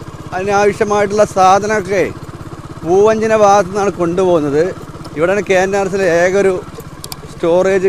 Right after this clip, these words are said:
കാര്യങ്ങളൊക്കെ ഉള്ളത്. അപ്പോൾ ഇവിടെ കുറഞ്ഞൊരു ഏരിയ ഇതാ, ടാറിംഗ് വർക്ക് കഴിഞ്ഞിട്ടുണ്ട്. ഓവർപാസ് കടന്ന് നമ്മൾ അടുത്ത ഓവർപാസിൻ്റെ അടുത്തേക്ക് പോയിക്കൊണ്ടിരിക്കുക കേട്ടോ. പൂവഞ്ചനയിലെ ഓവർപാസ്, അവിടെയും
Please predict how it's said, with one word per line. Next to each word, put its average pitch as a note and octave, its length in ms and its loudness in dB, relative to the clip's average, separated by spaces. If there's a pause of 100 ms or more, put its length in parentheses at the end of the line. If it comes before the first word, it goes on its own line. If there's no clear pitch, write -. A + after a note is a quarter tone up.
കാര്യങ്ങളൊക്കെ F3+ 440 2
ഉള്ളത്. D3 200 0 (3000)
അപ്പോൾ F#3 200 4 (180)
ഇവിടെ F#3+ 220 6
കുറഞ്ഞൊരു A3 380 6
ഏരിയ G#3+ 160 6
ഇതാ, G3+ 100 6 (120)
ടാറിംഗ് F#3+ 280 4
വർക്ക് G3+ 180 2
കഴിഞ്ഞിട്ടുണ്ട്. G3 400 2 (540)
ഓവർപാസ് F#3+ 540 2
കടന്ന് G3 300 4 (200)
നമ്മൾ E3+ 220 0
അടുത്ത F3+ 280 -2 (280)
ഓവർപാസിൻ്റെ G3+ 680 2 (920)
അടുത്തേക്ക് G3 480 2
പോയിക്കൊണ്ടിരിക്കുക G#3 500 4
കേട്ടോ. F3 160 4 (200)
പൂവഞ്ചനയിലെ G3 680 2
ഓവർപാസ്, F3 500 2
അവിടെയും F#3 340 2